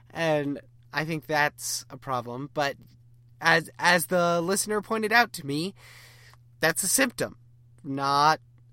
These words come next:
a disease. And also, a friend of mine, um, when I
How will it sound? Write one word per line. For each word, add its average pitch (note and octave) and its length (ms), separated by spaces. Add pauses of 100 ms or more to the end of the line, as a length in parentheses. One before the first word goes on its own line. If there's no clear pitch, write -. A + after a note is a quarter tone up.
a D#3 80
disease. B2+ 800 (420)
And G3+ 300
also, F3+ 680
a E3+ 100
friend A3+ 260
of F3+ 60
mine, C#3+ 400 (420)
um, D3 540
when F#3 160
I E3+ 360